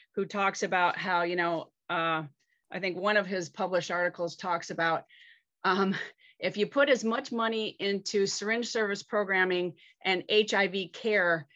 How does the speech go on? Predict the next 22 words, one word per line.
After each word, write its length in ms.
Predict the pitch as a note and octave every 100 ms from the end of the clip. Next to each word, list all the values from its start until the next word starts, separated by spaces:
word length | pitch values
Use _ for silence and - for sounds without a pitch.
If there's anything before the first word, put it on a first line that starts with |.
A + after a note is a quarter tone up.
| _ -
it 220 | F#3 -
would 180 | F#3+ D#3
be 460 | F#3 F3+ F3 G3 _ _ _
more 420 | - G3+ A3 A#3 G3+
effective 600 | - F#3+ F3+ G3+ F3 E3+
than 200 | F3+ -
all 220 | F#3+ F#3+
of 140 | F#3 E3+
the 60 |
money 520 | F#3 F#3 F3 F3 E3 -
that's 220 | F3 E3+
going 340 | - F3+ F3+ E3+
into 180 | D#3+
drug 260 | D#3+ E3+ D#3+
treatment, 360 | D#3+ D#3 E3 D3+
the 80 |
way 160 | E3 F3+
drug 260 | E3 E3 D#3+
treatment 320 | E3+ D#3+ D3+
stands 380 | - E3 D3+ D3+
right 180 | D3+
now. 300 | D3+ D3 C3